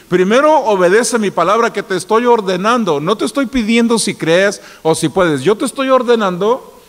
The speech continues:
que para que puedas vivir y multiplicarte, necesitas ser leal a mis mandamientos.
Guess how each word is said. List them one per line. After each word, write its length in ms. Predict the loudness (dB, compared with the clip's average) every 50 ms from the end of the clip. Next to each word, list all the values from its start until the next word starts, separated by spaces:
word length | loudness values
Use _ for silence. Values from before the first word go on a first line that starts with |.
| _ _ -8
que 100 | -6 -4
para 300 | -2 0 0 0 0 -2
que 100 | -4 -6
puedas 380 | -2 0 0 2 2 2 0
vivir 300 | -2 -4 -4 -2 -2 0
y 40 | 0
multiplicarte, 840 | 0 0 0 0 -2 0 -2 -2 0 0 0 0 0 0 -2 -2 -2 -6 -12 -12 -8
necesitas 640 | -6 -6 -4 -4 -4 -4 -2 0 0 0 0 -2 -6 -12 -18 -12
ser 340 | -6 -2 -2 0 0 0
leal 320 | 0 0 2 2 0 0 -2
a 60 | -2
mis 160 | -4 -6 -8
mandamientos. 540 | -8 -8 -8 -6 -8 -8 -8 -10 -12 -16 -20